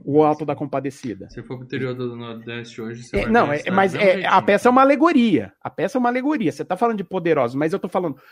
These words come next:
Speaker 1: como ela foi edita-, como o filme foi editado, como
Speaker 2: Tá.
Speaker 1: é, os diálogos tão rápidos,
Speaker 2: Mas
Speaker 1: entendeu?
Speaker 2: o que, o que a Netflix hoje faz, que a Netflix faz muito bem
Speaker 1: Uhum.
Speaker 2: hoje, que é criar o hype, ah, melhor série da última semana, tal, melhor série de todos os tempos da última semana,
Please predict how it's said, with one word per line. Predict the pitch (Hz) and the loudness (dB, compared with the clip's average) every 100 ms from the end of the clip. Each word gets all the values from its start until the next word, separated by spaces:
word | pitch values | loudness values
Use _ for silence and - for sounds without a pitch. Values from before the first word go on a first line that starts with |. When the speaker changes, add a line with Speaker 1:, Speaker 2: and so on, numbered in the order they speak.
| - _ | -20 _
Speaker 1:
como | - 233 254 | 6 8 8
ela | 240 | 6
foi | - 233 | 4 0
edita-, | 226 196 - - | 0 -2 -10 -2
como | 226 220 | 2 2
o | |
filme | - 262 247 | 4 2 4
foi | 233 | 2
editado, | 220 240 - 196 196 190 190 165 | 2 -4 -2 2 4 2 0 -2
como | 151 196 196 | -6 -4 0
Speaker 2:
Tá. | 196 | 2
Speaker 1:
é, | 196 | 0
os | 202 170 | -4 -4
diálogos | 170 196 214 208 185 | 2 4 4 2 -6
tão | - - | -4 -2
rápidos, | 165 196 202 196 185 151 | 4 6 6 4 2 -4
Speaker 2:
Mas | 143 147 143 | -2 -4 -4
Speaker 1:
entendeu? | 160 208 | 0 0
Speaker 2:
o | 165 | -2
que, | - 233 226 | -4 -4 -4
o | 180 | -4
que | 196 | -4
a | 196 | -4
Netflix | 220 240 - 180 180 180 147 | -4 -6 -12 -8 -8 -6 -4
hoje | 147 131 123 | -4 -4 -8
faz, | - 135 127 107 - | -6 -6 -6 -10 -14
que | - | -8
a | 135 | -8
Netflix | 143 - 147 - | -8 -12 -14 -10
faz | 131 127 | -12 -10
muito | 160 151 | -12 -10
bem | 127 120 | -8 -6
Speaker 1:
Uhum. | 123 | -4
Speaker 2:
hoje, | 127 160 | -4 -6
que | 117 | -12
é | |
criar | - 123 110 | -10 -8 -8
o | |
hype, | 104 120 123 127 | -6 -8 -6 -10
ah, | 170 | -8
melhor | 170 165 185 | -10 -8 -8
série | 180 - 196 190 180 | -10 -8 -4 -4 -6
da | |
última | 175 175 180 | -8 -8 -12
semana, | - 165 143 147 143 127 | -8 -8 -6 -6 -8 -8
tal, | 127 131 | -10 -8
melhor | 156 | -10
série | 165 180 | -8 -10
de | 180 | -10
todos | 165 | -14
os | 156 | -14
tempos | 151 156 | -14 -12
da | 156 | -12
última | 151 | -14
semana, | 131 117 143 185 127 | -18 -12 -10 -10 -10